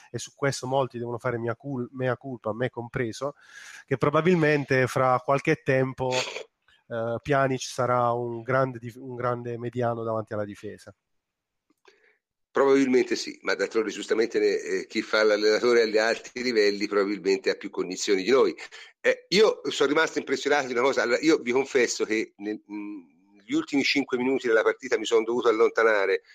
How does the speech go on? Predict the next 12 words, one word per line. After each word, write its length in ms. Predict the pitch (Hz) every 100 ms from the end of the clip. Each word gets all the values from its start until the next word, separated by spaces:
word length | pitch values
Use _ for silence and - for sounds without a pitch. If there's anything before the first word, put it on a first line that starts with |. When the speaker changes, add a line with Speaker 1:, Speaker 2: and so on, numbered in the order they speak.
| _
Speaker 2:
non 120 | 98
l'ho 100 | 104 101
visto 260 | 104 -
in 60 | 98
diretta 360 | 95 90 -
perché, 840 | 98 98 95 101 98 98 95 90 - _ -
vabbè, 220 | 101 95
so, 220 | - -
per 100 | 90
motivi 240 | 104 98 104
personali. 460 | 98 - 85 73 - - - - - - -
E, 400 | 151 160 320